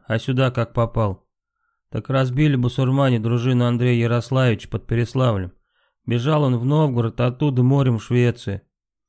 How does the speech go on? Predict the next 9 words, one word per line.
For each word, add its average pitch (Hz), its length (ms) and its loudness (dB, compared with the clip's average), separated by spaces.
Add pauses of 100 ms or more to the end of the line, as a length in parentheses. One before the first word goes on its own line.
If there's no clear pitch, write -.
(420)
«Слыхал, 123 680 0
дошли 120 420 0
горестные 113 560 0
вести. 113 420 -4 (600)
Так - 200 -6
ты, 143 220 0
стал 135 380 -2
быть, 127 260 -2
ничей? 131 580 -2